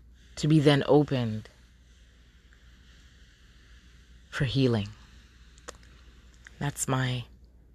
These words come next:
piece. Thank you, beloved. Thank you for being here and sharing. Blessings and abundance. Greetings, beloved.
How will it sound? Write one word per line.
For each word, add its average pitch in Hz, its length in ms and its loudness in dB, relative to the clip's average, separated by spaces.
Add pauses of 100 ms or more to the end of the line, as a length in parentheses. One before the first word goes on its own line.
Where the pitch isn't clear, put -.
(140)
piece. - 560 -8 (560)
Thank 143 240 -4
you, 143 80 -2
beloved. 127 560 0 (1400)
Thank 143 240 -2
you 147 60 -2
for 147 120 2
being 139 260 2
here 123 480 -4
and 120 160 -8
sharing. 113 460 -4 (2250)
Blessings 135 640 -4
and 127 100 -4
abundance. 104 400 -6 (2500)
Greetings, 190 400 4
beloved. 147 520 0